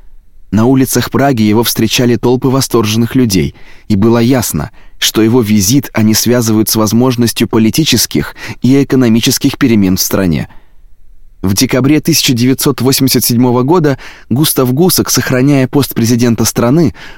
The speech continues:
ушел с поста генерального секретаря партии. Его место мог занять Василь Биляк. Но Горбачев его не поддержал, тем более что Биляк в это время пытался договориться с Хонекером и Чаушеску о совместном противодействии реформам Горбачева.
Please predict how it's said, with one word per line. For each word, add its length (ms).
ушел 380
с 60
поста 400
генерального 580
секретаря 560
партии. 540
Его 240
место 380
мог 220
занять 420
Василь 420
Биляк. 420
Но 120
Горбачев 600
его 200
не 100
поддержал, 720
тем 220
более 260
что 220
Биляк 400
в 40
это 220
время 280
пытался 500
договориться 580
с 100
Хонекером 640
и 20
Чаушеску 720
о 80
совместном 640
противодействии 800
реформам 500
Горбачева. 600